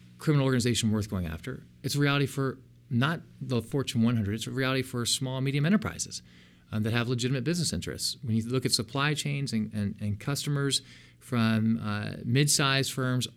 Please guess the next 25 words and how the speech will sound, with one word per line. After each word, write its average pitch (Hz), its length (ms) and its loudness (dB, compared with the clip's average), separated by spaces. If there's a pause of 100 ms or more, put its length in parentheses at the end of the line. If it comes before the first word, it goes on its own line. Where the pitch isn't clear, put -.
(260)
in 113 220 2
every 135 220 2
country - 260 0
around 127 100 2
the 131 60 0
world, 123 300 -4
they're 117 120 0
getting 131 360 2
things 120 300 0
from 113 120 -2
countries 110 380 -2
all 110 120 -2
over 104 140 -2
the 95 80 -2
world. 87 200 -6
They're 110 120 0
sending 151 380 2
things 127 220 -2
out 104 140 -2
to 107 60 -4
countries 101 260 -2
all 95 80 -2
over 92 140 -6
the 92 60 -6
world. 78 180 -6